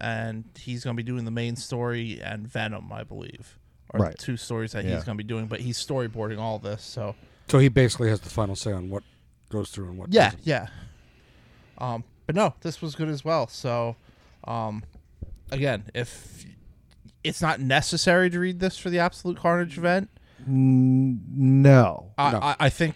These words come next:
Speaker 1: Donnie has said, you know, if you just wanna read Absolute Carnage, you'll get the whole gist of it,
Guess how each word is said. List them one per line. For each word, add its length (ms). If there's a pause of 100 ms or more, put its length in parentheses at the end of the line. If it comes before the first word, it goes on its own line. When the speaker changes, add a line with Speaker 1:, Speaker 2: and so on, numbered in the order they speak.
Speaker 1:
Donnie 280
has 100
said, 340
you 80
know, 160
if 160
you 100
just 360
wanna 180
read 340
Absolute 420
Carnage, 480
you'll 240
get 280
the 100
whole 220
gist 400
of 180
it, 180